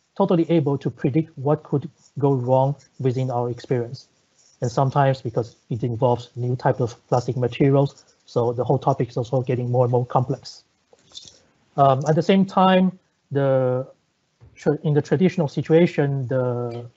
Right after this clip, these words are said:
the cad software, that's what the, the part designers have, but the simulation software license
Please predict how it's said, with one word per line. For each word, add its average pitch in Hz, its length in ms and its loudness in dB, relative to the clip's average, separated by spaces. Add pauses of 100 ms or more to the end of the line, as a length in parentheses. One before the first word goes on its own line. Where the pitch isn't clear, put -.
(140)
the 143 80 0
cad 175 280 4
software, 185 600 4 (460)
that's 127 200 -4
what 131 200 0
the, 123 200 -2
the 123 80 -6
part 139 200 0
designers 131 400 -2
have, 165 220 2 (340)
but 127 160 0
the 131 260 -2
simulation 151 720 0
software 175 360 -2
license 151 560 2